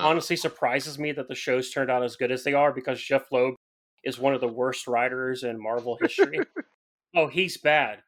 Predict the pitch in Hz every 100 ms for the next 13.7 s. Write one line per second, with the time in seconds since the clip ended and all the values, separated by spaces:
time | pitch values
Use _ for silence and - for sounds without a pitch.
0 | _ _ _ _ _ _ _ _ 143 170
1 | 208 202 190 170 180 185 156 147 165 160
2 | 160 135 135 139 135 127 123 123 127 127
3 | 127 120 120 123 120 - 117 110 139 127
4 | 120 131 113 104 - _ _ _ _ _
5 | _ _ _ 120 131 - 123 120 120 110
6 | - - 123 117 120 120 120 - 113 110
7 | 113 117 _ _ _ - 120 131 131 139
8 | 123 120 117 120 120 117 117 117 113 117
9 | _ _ _ _ _ _ - 127 123 120
10 | 113 107 113 113 113 113 113 110 117 117
11 | 113 117 117 113 110 107 107 - 117 113
12 | - 123 - 117 117 120 117 - 117 123
13 | 117 117 117 107 110 120